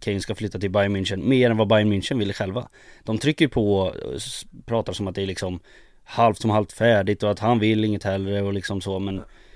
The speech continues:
men jag tycker att så här, är det någonting som Harry Kane utstrålar så är det ju liksom professionalism. Han, han har ju skött det här på ett, på ett bra sätt ändå liksom och har visat respekt mot Tottenham liksom och, ja. Nej, jag tycker att, ja, det, det är mest från tyskt håll, vilket inte är så konstigt, men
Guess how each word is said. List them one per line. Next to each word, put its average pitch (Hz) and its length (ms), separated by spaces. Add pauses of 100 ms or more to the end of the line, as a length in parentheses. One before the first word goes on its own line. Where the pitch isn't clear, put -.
(340)
men 101 360
jag 110 200
tycker 160 180
att 135 100
så - 120
här, 101 120
är 107 180
det 117 60
någonting 127 360
som 101 240
Harry 104 180
Kane 135 280
utstrålar 95 260
så 107 120
är 98 60
det 95 60
ju 95 60
liksom 90 360 (280)
professionalism. 113 800
Han, 110 220
han 113 140
har 123 80
ju 113 80
skött - 240
det 101 60
här 92 160
på 101 200
ett, - 160 (120)
på - 100
ett 95 60
bra 104 220
sätt 113 260
ändå 98 220
liksom 90 280
och 90 200 (560)
har 156 120
visat 113 280
respekt - 360
mot 107 120
Tottenham 101 500
liksom 98 280
och, 98 240
ja. 90 240 (200)
Nej, - 180
jag 127 100
tycker 135 200
att, - 280 (220)
ja, 131 240 (380)
det, 120 500
det 113 100
är 131 60
mest 139 360
från 135 220
tyskt - 300
håll, 110 240
vilket 101 200
inte 95 180
är - 20
så - 60
konstigt, - 360
men 92 160